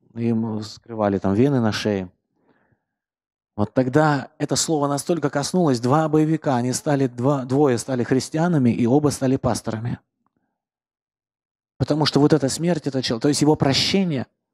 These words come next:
оно высвободило вот благодать в их жизнь.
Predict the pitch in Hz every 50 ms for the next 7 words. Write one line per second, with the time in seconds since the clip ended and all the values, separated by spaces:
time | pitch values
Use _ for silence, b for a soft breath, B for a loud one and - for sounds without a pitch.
0 | _ _ _ _ _ _ _ _ _ - 120 127 139 139 139 139 127 123 151 156
1 | - - 139 135 131 131 127 131 127 127 123 - _ - 117 127 127 139 135 143
2 | 143 - - 123 117 117 113 117 117 104 95 101